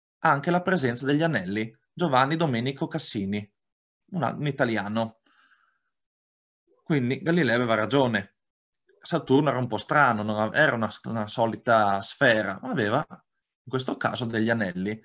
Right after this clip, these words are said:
Edmund Halley calcolò la periodicità di una cometa che appariva nel cielo ogni settantasei anni.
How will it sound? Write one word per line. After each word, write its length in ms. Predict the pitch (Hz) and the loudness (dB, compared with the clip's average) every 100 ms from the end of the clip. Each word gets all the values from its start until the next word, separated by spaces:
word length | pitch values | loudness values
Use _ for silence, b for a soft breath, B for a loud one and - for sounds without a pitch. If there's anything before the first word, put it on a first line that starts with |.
| B B B _ | B B B _
Edmund 680 | 233 185 151 143 123 110 - | 0 2 4 2 0 -4 2
Halley 540 | 151 110 110 147 185 | 4 4 4 2 0
calcolò 600 | - 196 185 240 139 131 160 | 0 0 2 4 6 6 0
la 120 | 170 | 0
periodicità 720 | 190 175 165 180 233 139 123 | 2 4 2 0 -2 2 4
di 80 | 139 | 4
una 140 | 175 | 2
cometa 560 | 180 185 101 - 131 127 B - | 2 0 0 0 0 0 B 0
che 80 | |
appariva 420 | 226 226 220 143 113 | 0 4 4 6 4
nel 180 | 185 | 2
cielo 460 | - 147 127 170 - | 2 2 4 4 4
ogni 200 | 190 196 | 4 4
settantasei 680 | 190 185 151 151 165 170 170 | 0 -2 -2 0 -2 2 0
anni. 500 | - 101 117 127 | 0 -4 -4 -6